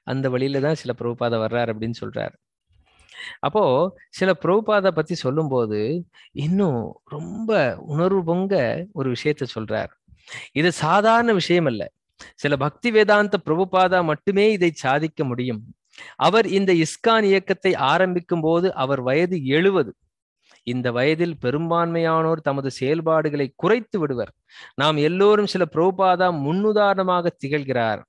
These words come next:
நம் எல்லோருக்கும், எல்லோரும் "நான் எல்லாம் செய்து முடித்து விட்டேன், இப்போது எனக்கு வயதாகி விட்டது, இப்போது எதுவும் என்னால் செய்ய முடியாது" என்று நினைக்கின்றனர். ஆனால் சில பக்தி வேதாந்த பிரபுபாதா எப்போதும் முழு வீச்சில் செய்யப்பட்டார்.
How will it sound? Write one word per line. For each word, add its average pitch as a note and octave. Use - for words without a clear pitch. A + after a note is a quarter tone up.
நம் B2
எல்லோருக்கும், A#2+
எல்லோரும் F#3+
"நான் E3
எல்லாம் F3+
செய்து F3+
முடித்து E3+
விட்டேன், D#3+
இப்போது F3
எனக்கு E3
வயதாகி F#3
விட்டது, D#3
இப்போது C#3+
எதுவும் G3+
என்னால் F3
செய்ய D#3+
முடியாது" F3
என்று C#3+
நினைக்கின்றனர். B2+
ஆனால் D3+
சில C#3
பக்தி D#3
வேதாந்த D#3+
பிரபுபாதா E3
எப்போதும் F#3
முழு E3
வீச்சில் G#3+
செய்யப்பட்டார். B2+